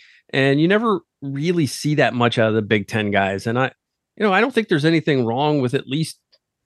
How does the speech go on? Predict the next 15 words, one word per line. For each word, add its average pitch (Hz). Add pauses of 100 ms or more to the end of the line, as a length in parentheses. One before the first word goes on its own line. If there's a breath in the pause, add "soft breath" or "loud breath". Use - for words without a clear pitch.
(160)
making 131
as 120
much 127
noise 117
as 113
the 113
Alabamas 110
and 104
the 107
Georgias 104
and 107
the 107
L 104
S 101
Us 104